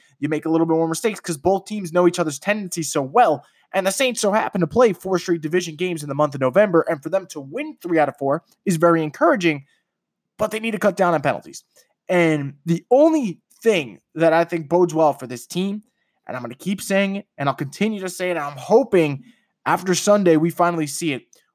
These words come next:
We have yet to see where this Saints team can be. What's their peak? Last year, the Saints crushed Cincinnati and crushed Philadelphia, and I'm talking about blowouts. And we all sat there and said, "You know what?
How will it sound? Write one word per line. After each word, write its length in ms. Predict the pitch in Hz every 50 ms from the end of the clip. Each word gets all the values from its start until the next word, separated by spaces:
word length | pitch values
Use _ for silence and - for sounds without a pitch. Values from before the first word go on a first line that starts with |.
| _
We 300 | _ 143 143 151 208 226
have 220 | 220 196 165 139 135
yet 360 | 143 151 175 190 - - _
to 140 | - - 180
see 220 | 170 - - 185 170
where 440 | 160 147 143 151 165 180 190 196
this 240 | 196 180 185 180 -
Saints 320 | - 175 170 170 165 - -
team 220 | - 165 156 143
can 180 | 139 151 139 135
be. 140 | 139 127
What's 400 | 120 123 135 151 185 202 - -
their 140 | - 190 160
peak? 440 | 143 _ - - 156 139 _ _ _ _ _ _ _ _ _ _ _
Last 400 | - 143 202 214 165 156 - -
year, 300 | 190 165 143 117 104 _ _ _ _ _ _ _ _ _ _ _ _ _ _ - _ _ _ 156
the 60 | 151
Saints 360 | 139 - 190 202 190 170 -
crushed 600 | - - - - - - 156 170 180 190 185 - -
Cincinnati 640 | - 175 165 - 165 151 143 139 139 139 135 131 - - - _
and 180 | - 127 139
crushed 440 | - - - 175 175 175 175 - -
Philadelphia, 760 | - 175 165 160 147 147 135 127 123 - 131 127 123 123 117 - _ _ _
and 100 | - 131
I'm 140 | 151 185 202
talking 280 | - 202 180 180 175 170
about 380 | 156 143 131 127 123 - _
blowouts. 640 | _ 151 147 160 165 156 143 117 110 - 82 - - -
And 200 | 135 147 147 151
we 80 | 160
all 180 | 175 214 240 262
sat 360 | 254 - 262 269 320 311 -
there 120 | 202 196
and 100 | 190 180
said, 140 | 175 190 175
"You 60 | 175
know 120 | 170 175 196
what? 280 | 196 190 202 233 -